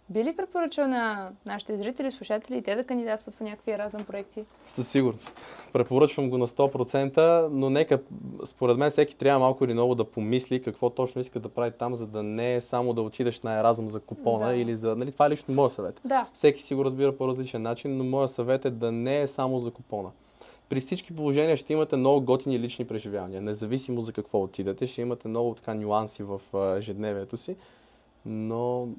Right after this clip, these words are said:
Speaker 2: а, ако имате план да отидете, да направите, да постигнете нещо, да получите било то препоръка,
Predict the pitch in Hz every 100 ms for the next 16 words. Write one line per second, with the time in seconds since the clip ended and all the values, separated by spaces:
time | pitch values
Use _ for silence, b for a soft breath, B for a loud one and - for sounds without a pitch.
0 | - 107 101 98 - 98 92 92 - 123
1 | 131 123 - - 104 104 143 - _ _
2 | - 104 95 104 107 123 98 95 92 101
3 | 110 107 - 104 - 117 123 120 101 98
4 | - 131 - b b - 104 - 107 120
5 | - 113 104 104 104 104 104 - 101 98
6 | -